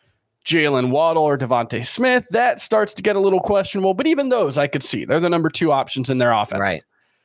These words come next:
Speaker 1: Would you take
Speaker 2: Yeah.
Speaker 1: him over Garrett Wilson?
Speaker 2: That's when it probably starts to get
Speaker 1: Yeah.
Speaker 2: <sighs> and kind of, but also just, like, at the same time, I don't know, 'cause Calvin Ridley is a pro-,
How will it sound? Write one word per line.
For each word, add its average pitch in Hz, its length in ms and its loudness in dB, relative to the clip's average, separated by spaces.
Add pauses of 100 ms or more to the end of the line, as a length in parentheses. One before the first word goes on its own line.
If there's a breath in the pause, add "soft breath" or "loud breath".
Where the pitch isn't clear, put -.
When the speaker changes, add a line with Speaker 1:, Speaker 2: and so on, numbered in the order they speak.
(380)
Speaker 1:
Would 156 200 0
you 147 80 -4
take 180 220 -2
Speaker 2:
Yeah. 185 60 -2
Speaker 1:
him 165 40 0
over 160 200 0
Garrett 147 280 0
Wilson? 220 420 -2 (800)
Speaker 2:
That's 151 280 -2
when 156 120 0
it 131 140 -2
probably 120 280 -2
starts 107 300 -2
to 104 80 -6
get 101 280 -2
Speaker 1:
Yeah. 107 180 0 (160)
Speaker 2:
<sighs> - 160 -16
and 113 180 -12 (400)
kind 190 340 -4
of, 143 240 -2
but 120 120 0
also 170 320 0
just, 156 220 -10
like, 160 120 0
at 151 80 0
the 147 80 -4
same 175 200 -4
time, 180 360 0
I 165 100 2
don't 208 180 -2
know, 247 420 0
'cause - 180 -12
Calvin 175 300 -2
Ridley 175 280 0
is 131 120 -2
a 131 80 -4
pro-, 165 360 -4